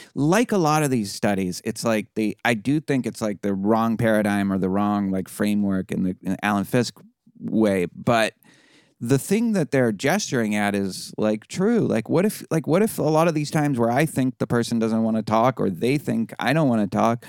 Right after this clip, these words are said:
we actually both secretly do, and we could have maintained the connection instead of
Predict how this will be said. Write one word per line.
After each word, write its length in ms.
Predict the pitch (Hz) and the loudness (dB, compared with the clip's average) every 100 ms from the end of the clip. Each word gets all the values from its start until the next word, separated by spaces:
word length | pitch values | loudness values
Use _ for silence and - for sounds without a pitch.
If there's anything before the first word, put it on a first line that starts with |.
| - - | -20 -4
we 140 | 143 | 0
actually 320 | 151 131 151 | 0 2 0
both 300 | 135 123 127 | 2 2 0
secretly 680 | - - - 117 127 87 113 | -4 -10 -6 -2 0 0 0
do, 420 | 104 151 143 110 | 0 0 2 2
and 140 | 110 107 | 2 2
we 140 | 107 | 0
could 220 | 98 113 | 0 0
have 280 | 107 104 95 - - - | 2 0 -2 -12 -20 -6
maintained 880 | 104 113 113 107 104 123 127 117 107 | 0 2 2 0 2 2 2 2 2
the 160 | 101 107 | 0 -2
connection 480 | 110 117 120 104 | 0 -2 -2 -2
instead 300 | 98 101 104 | -2 -2 -2
of 160 | 101 87 | -2 -4